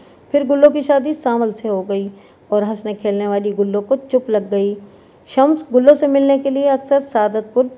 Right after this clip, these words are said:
चला जाता था। गुल्लो इससे मिलती थी और रो रो कर कहती थी कि इसे अपने साथ ले जाए।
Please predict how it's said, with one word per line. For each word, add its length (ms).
चला 240
जाता 360
था। 240
गुल्लो 240
इससे 240
मिलती 360
थी 180
और 120
रो 160
रो 120
कर 180
कहती 340
थी 120
कि 100
इसे 260
अपने 360
साथ 360
ले 180
जाए। 320